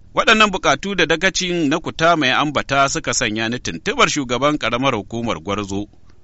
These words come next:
yankin da garin Kutama ya faɗa ƙarƙashin ikonsa, wato injiniya Bashir Abdullahi,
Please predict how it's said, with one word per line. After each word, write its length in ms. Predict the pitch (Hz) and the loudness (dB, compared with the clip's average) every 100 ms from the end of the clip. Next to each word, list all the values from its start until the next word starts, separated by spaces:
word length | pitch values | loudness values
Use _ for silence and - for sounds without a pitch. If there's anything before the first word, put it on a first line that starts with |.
| - - - | -20 -20 -4
yankin 500 | 95 123 143 113 82 85 | 0 0 0 -4 -6 -8
da 220 | 87 71 | -8 -8
garin 280 | 87 110 123 | -10 -8 -8
Kutama 480 | 92 - 160 165 127 | -6 2 4 4 2
ya 80 | |
faɗa 380 | 117 180 170 131 | 2 4 6 4
ƙarƙashin 440 | 87 92 107 120 101 | 0 -6 -4 -4 -4
ikonsa, 540 | 120 110 82 - 76 - - - - - - | -4 -4 -4 -4 -4 -12 -20 -20 -20 -20 -8
wato 320 | 80 80 90 | -8 -6 -6
injiniya 600 | 120 120 110 123 156 139 | -6 -4 -2 4 6 6
Bashir 280 | 101 - - | 2 -2 -4
Abdullahi, 760 | 95 90 90 90 92 92 - | -4 -6 -8 -2 0 0 -4